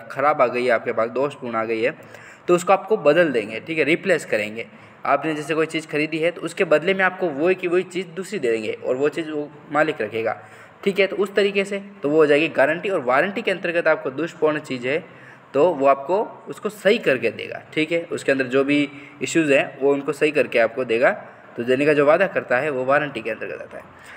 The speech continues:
सहकारी समिति का पंजीकरण कहाँ से करवाया जाता है, तो सहकारिता विभाग के द्वारा कराया जाता है, ठीक है। सहकारी समितियों का पंजीकरण सहकारिता विभाग से कराया जाता है,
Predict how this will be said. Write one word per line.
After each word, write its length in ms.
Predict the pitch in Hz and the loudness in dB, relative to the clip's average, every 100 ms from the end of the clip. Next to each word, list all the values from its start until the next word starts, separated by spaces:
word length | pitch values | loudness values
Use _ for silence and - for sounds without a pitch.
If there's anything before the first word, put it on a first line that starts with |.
| - | -20
सहकारी 400 | - 202 226 220 | 0 2 4 4
समिति 360 | 208 180 175 175 | 2 0 0 2
का 120 | 175 | 2
पंजीकरण 480 | 175 147 139 165 170 | 4 4 4 2 2
कहाँ 280 | 160 131 143 | 2 0 0
से 140 | 170 | 0
करवाया 260 | 156 147 143 | 4 6 6
जाता 260 | 131 117 127 | 4 2 0
है, 160 | 165 - | 0 -6
तो 80 | - | -14
सहकारिता 480 | - 156 156 127 135 | -2 0 2 2 2
विभाग 340 | 120 113 139 139 | 2 2 2 2
के 100 | 110 | 0
द्वारा 180 | 101 | 0
कराया 220 | 101 104 - | -2 -4 -6
जाता 160 | - | -8
है, 60 | - - | -10 -8
ठीक 140 | 131 | -6
है। 120 | 143 - - - - | -6 -8 -20 -20 0
सहकारी 300 | 131 135 135 | 4 6 4
समितियों 360 | 131 127 117 123 | 4 -6 -2 -2
का 80 | 120 | 0
पंजीकरण 480 | 117 123 127 165 240 - - - | -2 -4 0 0 0 -10 -20 -6
सहकारिता 460 | - 147 135 113 139 | 4 4 4 2 2
विभाग 280 | 139 143 | 2 0
से 140 | 127 110 | -2 -4
कराया 180 | 113 110 | -4 -4
जाता 180 | - | -6
है, 60 | - | -12